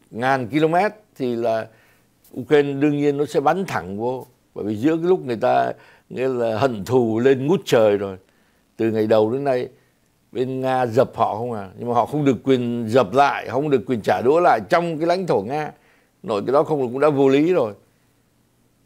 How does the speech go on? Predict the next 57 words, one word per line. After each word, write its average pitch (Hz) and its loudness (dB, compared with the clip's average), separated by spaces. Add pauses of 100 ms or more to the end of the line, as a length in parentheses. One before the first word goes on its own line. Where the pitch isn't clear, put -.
(420)
Khi 143 -2
mà 113 0
mình 117 -2
tấn 156 2
công 156 4
người 123 -2
ta 131 2
thì 127 -6
người 113 -6
ta 131 0
phải 110 -2
được 117 -2
quyền 123 -6 (220)
đánh 151 -4
trả 92 -2
chứ. 135 -14 (240)
Và - -10
lại 123 -4
gần 123 2
như 151 -2
là, 185 -10 (440)
là 123 -4
lúc 175 -2
nào 160 0
cũng 139 -6
phải 143 -2
nhượng 127 -2
bộ. 127 0 (320)
Nhưng 147 -10
mà 135 -6
cho 143 4
đến 165 0
bây 156 4
giờ 127 6
có 147 4
vẻ 107 0
Ukraine 127 0
càng 110 -2
ngày 110 -4
càng 101 -2 (960)
tiến 165 2
mạnh, 110 0
quý 127 -8
vị 135 0
thấy 135 0
không? 131 -10
Bắt 147 0
đầu 131 4
bắn 143 -2
vào 101 2
bên 117 -6
Nga 117 -4
rồi. 98 -4
Và 107 0
để 127 6
cái 160 -6
message 156 2